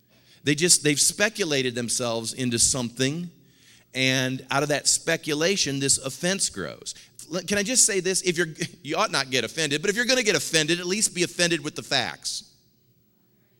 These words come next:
All right? Be, be offended with the facts. Now, now, you ought not be offended at all. But nonetheless, uh, at least, at least run down the facts.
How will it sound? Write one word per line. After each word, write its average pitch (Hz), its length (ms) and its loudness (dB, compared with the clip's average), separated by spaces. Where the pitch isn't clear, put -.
All 127 60 -4
right? 180 260 -4
Be, 202 200 -4
be 214 180 2
offended 208 380 4
with 185 100 -2
the 180 80 -6
facts. - 680 -6
Now, 131 240 -2
now, 139 160 2
you 143 160 2
ought 185 140 4
not 147 140 -2
be 143 120 0
offended 139 360 0
at 123 120 0
all. 131 360 -2
But 113 200 0
nonetheless, 139 920 2
uh, 98 360 -4
at 104 100 -6
least, 120 300 0
at 117 80 -4
least 120 240 -2
run 113 200 -2
down 107 180 -4
the 95 80 -8
facts. - 520 -10